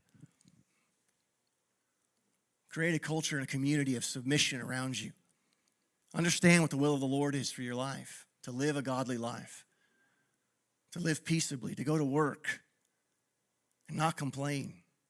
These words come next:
but to be thankful and to serve your boss just like you're serving Jesus.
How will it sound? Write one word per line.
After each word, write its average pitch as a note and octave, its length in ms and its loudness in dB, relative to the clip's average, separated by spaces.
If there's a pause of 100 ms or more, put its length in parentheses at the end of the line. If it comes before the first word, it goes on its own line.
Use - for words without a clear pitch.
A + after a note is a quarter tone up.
(280)
but - 60 -20
to - 40 -14
be E3+ 60 -4
thankful D#3+ 520 -2
and - 80 -16
to - 40 -10
serve C#3 480 -2
your B2 80 -6
boss C3 380 0
just C#3+ 200 -8
like C3+ 140 -6
you're C3 80 -6
serving A#2+ 320 -6
Jesus. A#2 520 -10